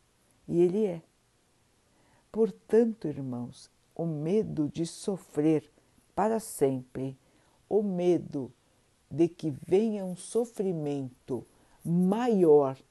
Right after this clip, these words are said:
do que o no-, do que nós podemos suportar,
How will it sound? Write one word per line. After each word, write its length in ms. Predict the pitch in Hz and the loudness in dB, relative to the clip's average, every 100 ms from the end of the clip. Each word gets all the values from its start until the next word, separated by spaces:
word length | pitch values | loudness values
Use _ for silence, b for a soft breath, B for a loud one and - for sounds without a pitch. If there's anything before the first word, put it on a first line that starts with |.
| b b _ | b b _
do 240 | 156 190 | 0 0
que 160 | 180 190 | 2 0
o 80 | 160 | 0
no-, 320 | 156 151 - | 0 -2 -4
do 180 | 143 165 | 0 0
que 160 | 160 165 | 0 -2
nós 380 | 147 120 127 | -2 -4 -6
podemos 640 | - 151 151 156 151 139 - | -4 0 2 2 0 -4 -10
suportar, 840 | - - 131 135 - - 202 | -14 -8 -6 -6 -6 -2 -2